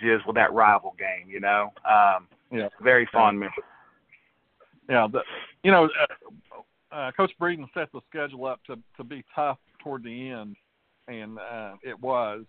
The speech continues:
Speaker 2: And you guys actually, you beat West Carter ninety-seven seventy, and then you proceeded to lose six of the next seven, <laughs> uh, against, uh, uh, Portsmouth and East Carter, who was very good that year, and, uh, Covington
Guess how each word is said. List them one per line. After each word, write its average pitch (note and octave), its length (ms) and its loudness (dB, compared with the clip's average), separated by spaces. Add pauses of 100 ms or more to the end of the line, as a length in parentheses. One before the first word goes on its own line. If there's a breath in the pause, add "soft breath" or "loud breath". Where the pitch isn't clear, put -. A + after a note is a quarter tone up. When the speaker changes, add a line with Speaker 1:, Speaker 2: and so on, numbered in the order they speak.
(180)
Speaker 2:
And A2+ 240 -18 (100)
you C3 140 -12
guys B2+ 260 -4
actually, C3 380 -8
you A2+ 80 -14
beat C#3+ 200 -10
West C#3 220 -6
Carter A#2+ 380 -4 (380)
ninety-seven B2 520 -12
seventy, A#2 340 -12 (600)
and A#2+ 140 -10
then D3 140 -10
you C3+ 60 -16
proceeded D3+ 360 -4
to C#3 80 -4
lose C3+ 340 -4 (100)
six E3 220 -8
of B2 80 -12
the A#2+ 60 -8
next C#3 200 -8
seven, D#3+ 300 -2 (140)
<laughs> - 800 -10
uh, C3 140 0 (160)
against, C3+ 340 -10 (100)
uh, A2+ 240 -4 (840)
uh, A2+ 200 -14 (240)
Portsmouth A#2+ 640 -8 (100)
and G#2+ 320 -16
East D#3 180 -8
Carter, D3+ 300 2
who B2+ 80 -10
was A2 160 -14
very A2+ 180 -12
good G#2+ 200 -16
that F#2+ 200 -18
year, G2+ 180 -18 (340)
and, G2+ 180 -18 (140)
uh, A2 140 -14 (120)
Covington C3 460 -4